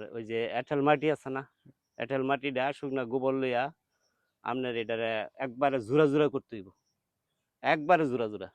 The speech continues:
একবারে মাটিটা ফিনিশ করতে হইব। কইরা যদি প্যাকেট করেন, তাইলে পইলা ছোট্ট একটা প্যাকেটে দিলেন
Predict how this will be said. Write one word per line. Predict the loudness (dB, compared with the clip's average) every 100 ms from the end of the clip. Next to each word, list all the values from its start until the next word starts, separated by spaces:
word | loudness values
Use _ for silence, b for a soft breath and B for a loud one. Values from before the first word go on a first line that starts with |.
| _ 0
একবারে | 0 2 2
মাটিটা | 2 0 0 0 -2 -4
ফিনিশ | -6 -6 -8
করতে | -14 -12
হইব। | -8 -2
কইরা | 0 2 0 _ _ _ _ _ -8
যদি | -4 0
প্যাকেট | 2 2 2 2
করেন, | 0 0 -6 _ _ _ _ _ _ _ _ _ 0
তাইলে | 2 4
পইলা | 2 2 0
ছোট্ট | -2 -2
একটা | -2 0 0
প্যাকেটে | 0 -2 -2
দিলেন | -4 -4